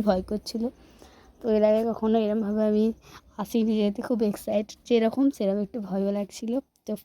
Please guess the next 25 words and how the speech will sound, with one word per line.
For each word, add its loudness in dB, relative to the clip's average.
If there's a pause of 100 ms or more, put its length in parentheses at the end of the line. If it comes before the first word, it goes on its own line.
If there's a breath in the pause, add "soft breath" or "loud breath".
finally 2
দেখো, -4 (100)
আমি 0
কিন্তু 0 (680 soft breath)
নামার 4
চেষ্টা -4 (100)
করছি -2 (120)
আর 0
কি। -4 (760 soft breath)
তো -8 (680)
তাও 4 (160)
কিন্তু -2
ওখানে 2 (100)
বর্ডার 2
ক্রস -6 (100)
করাই 0
আছে -6
যে 2
এর -2
থেকে -10
বেশি -4 (120)
যাওয়া 0
যাবে -4
না। -8 (420 soft breath)
তো -14